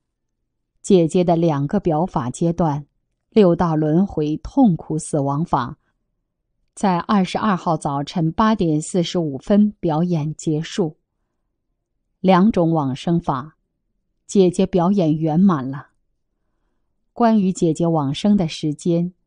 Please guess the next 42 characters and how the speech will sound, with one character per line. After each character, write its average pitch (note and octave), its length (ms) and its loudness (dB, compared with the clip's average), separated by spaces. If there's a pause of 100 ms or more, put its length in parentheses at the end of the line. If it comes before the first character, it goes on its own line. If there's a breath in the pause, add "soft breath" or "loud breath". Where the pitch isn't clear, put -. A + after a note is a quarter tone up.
(340)
有 G3 180 6
莲 F3 240 2
有 E3 160 2
疑 D3 240 -6
惑， D#3+ 380 -6 (960)
到 C4 200 0
底 D#3 440 -2
是 - 260 -4
二 F#3 240 0
十 F#3 140 -4
一 B3+ 200 0
号 E3+ 320 -6
还 E3 280 -4
是 - 140 -10
二 F3+ 180 -2
十 - 120 -10
二 G#3+ 200 -4
号？ D#3 340 -8 (480)
有 E3 140 0
人 D3 200 -2
说 D#3 380 -4 (1120)
：“怎 F#3 180 4
么 F3 240 4
一 F#3 140 2
个 G3 220 2
人 E3+ 180 2
还 G3+ 240 2
能 A3 240 6
死 A#3 260 2
两 D#3+ 380 0
次？” - 380 -4 (1080)
在 F#3+ 220 2
这 G3+ 200 4
里， D3 360 -2 (120)
我 E3+ 280 2
郑 F3+ 280 4
重 E3 200 2
地 C#3 80 -2
告 F#3 240 -4
诉 D#3 160 -8
大 D3+ 180 -6
家， C#3+ 400 -8